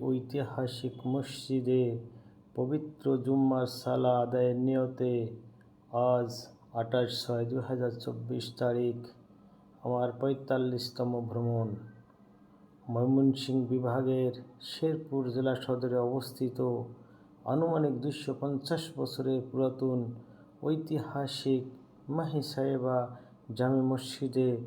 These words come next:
জুম্মার সালা আদায় করলাম। মসজিদটির ইতিহাস, গারো পাহাড়ের পাদদেশে অবস্থিত সীমান্তবর্তী শেরপুর জেলা শহরে প্রবেশ করলেই যে স্থানটি পর্যটকদের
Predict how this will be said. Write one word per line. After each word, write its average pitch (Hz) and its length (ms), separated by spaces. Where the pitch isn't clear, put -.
জুম্মার 131 380
সালা 120 360
আদায় 110 260
করলাম। 107 400
মসজিদটির 131 560
ইতিহাস, 117 580
গারো 127 420
পাহাড়ের 135 480
পাদদেশে 131 600
অবস্থিত 135 640
সীমান্তবর্তী 156 1000
শেরপুর 147 520
জেলা 139 280
শহরে 139 480
প্রবেশ 156 380
করলেই 160 440
যে 143 200
স্থানটি 147 680
পর্যটকদের 139 760